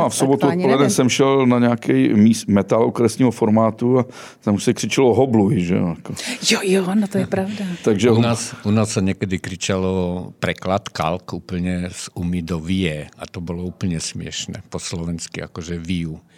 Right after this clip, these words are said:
Speaker 1: Ano.
Speaker 2: No.
Speaker 3: Jako vlci, no.
Speaker 1: Ale proč se, Juraj, vlastně křičelo na folku: "Umí"?
Speaker 2: No, jakože to je dobrý, no.
Speaker 1: A kdy se křičelo: "Umí", jako?
Speaker 3: Keď
Speaker 2: No, když
Speaker 3: to
Speaker 2: se
Speaker 3: bylo
Speaker 2: to
Speaker 3: dobré.
Speaker 2: líbilo.
Speaker 3: To byl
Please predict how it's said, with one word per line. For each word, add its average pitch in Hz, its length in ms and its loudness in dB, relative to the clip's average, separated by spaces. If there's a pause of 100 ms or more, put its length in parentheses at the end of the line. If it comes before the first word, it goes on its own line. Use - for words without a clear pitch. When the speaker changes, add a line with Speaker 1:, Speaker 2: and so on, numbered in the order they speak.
(340)
Speaker 1:
Ano. - 320 0
Speaker 2:
No. 196 120 0 (100)
Speaker 3:
Jako 95 180 -2
vlci, 85 460 -4
no. 95 360 -4
Speaker 1:
Ale 165 160 2
proč - 320 -2
se, - 160 2 (140)
Juraj, 151 320 4
vlastně 113 320 2
křičelo 107 320 -2
na 101 100 4
folku: 101 360 0
"Umí"? 90 480 4 (880)
Speaker 2:
No, 226 160 8
jakože 196 380 2
to 190 140 0
je 185 100 6
dobrý, 233 260 0 (140)
no. - 140 -2 (380)
Speaker 1:
A - 80 0
kdy 101 200 0
se - 160 -2
křičelo: 110 420 0
"Umí", 92 280 2
jako? 87 320 -2 (260)
Speaker 3:
Keď 107 160 0
Speaker 2:
No, 262 120 4
když 240 140 4
Speaker 3:
to 185 40 2
Speaker 2:
se 185 40 -4
Speaker 3:
bylo 202 140 2
Speaker 2:
to 269 100 4
Speaker 3:
dobré. 285 60 4
Speaker 2:
líbilo. 277 600 4 (500)
Speaker 3:
To 120 100 0
byl 156 520 -4